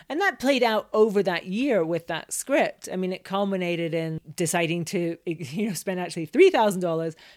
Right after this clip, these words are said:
to fly to Los Angeles to meet people to convince them that the script was the thing.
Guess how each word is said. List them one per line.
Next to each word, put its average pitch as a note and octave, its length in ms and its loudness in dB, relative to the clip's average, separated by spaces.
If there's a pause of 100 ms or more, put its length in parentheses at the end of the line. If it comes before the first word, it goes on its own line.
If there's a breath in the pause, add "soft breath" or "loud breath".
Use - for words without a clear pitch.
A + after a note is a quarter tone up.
to G3 100 0
fly G3 260 2
to F3+ 80 0
Los F3 240 0
Angeles A#3 500 4
to F#3 80 -2
meet F#3+ 220 -2
people E3 420 -2
to - 140 -12 (100)
convince F#3 480 0
them D#3+ 320 -4 (120)
that F3 320 -2
the E3 200 -4
script D#3+ 320 -2
was D#3 200 -2
the D3+ 120 -6
thing. D3+ 400 -8